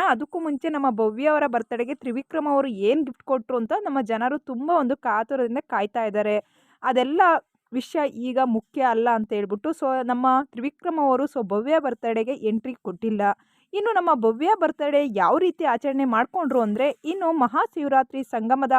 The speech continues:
ಒಂದು, ಆ, ಸ್ಟೇಜ್ ಅಂತಾನೆ ಹೇಳ್ಬೋದು. ಇನ್ನ ಜಾಗರ-, ಜಾಗರಣೆ ಮಾಡುವ ಒಂದು ಸಮಾರಂಭ ಅಂತ ಏರ್ಪಡಿಸಿದ್ರು. ಹಲವಾರು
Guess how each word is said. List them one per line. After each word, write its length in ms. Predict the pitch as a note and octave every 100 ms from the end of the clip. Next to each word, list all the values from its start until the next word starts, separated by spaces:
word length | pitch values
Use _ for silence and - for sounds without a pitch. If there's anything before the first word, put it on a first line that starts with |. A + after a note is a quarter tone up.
| -
ಒಂದು, 360 | A#3 A#3 B3 C4 _ _ _ -
ಆ, 220 | A3+ A3+
ಸ್ಟೇಜ್ 380 | - A#3+ B3 C4+
ಅಂತಾನೆ 360 | C4 B3 B3
ಹೇಳ್ಬೋದು. 540 | A3+ A3+ A3 A3+ C#4+ C#4+
ಇನ್ನ 140 | C4 C4
ಜಾಗರ-, 500 | G#3+ A3 A3+ C4+ - - G#3 G#3
ಜಾಗರಣೆ 480 | A3+ B3 C#4 D#4+
ಮಾಡುವ 360 | E4 C4 C4+ C#4
ಒಂದು 380 | C4 A#3+ C#4+ -
ಸಮಾರಂಭ 580 | B3 A3 C4 C#4+ C4 B3+
ಅಂತ 200 | B3 A#3 C#4
ಏರ್ಪಡಿಸಿದ್ರು. 680 | A3+ A3+ A#3+ A#3 B3 A#3+
ಹಲವಾರು 520 | F4+ A3 C4 D#4+ D#4